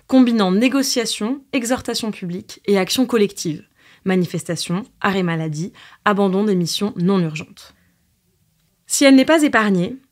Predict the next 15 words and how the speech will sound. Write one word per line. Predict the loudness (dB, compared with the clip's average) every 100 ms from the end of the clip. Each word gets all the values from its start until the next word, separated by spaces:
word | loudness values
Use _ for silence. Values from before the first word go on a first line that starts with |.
| _ _ _
la | 0 0
police | 2 2 2
a | 0
ainsi | 0 4
mieux | 6 6 6
su | 2 -2
se | -2
protéger | -2 -4 -2 -2 -4 -6
que | -4
d'autres | -2 -2 -2 -4
services | -4 -4 -6
publics | -8 -8 -8 -10 -16 -20 -14 0
des | 2
réformes | 2 2 2 4
libérales, | 4 4 2 0 -4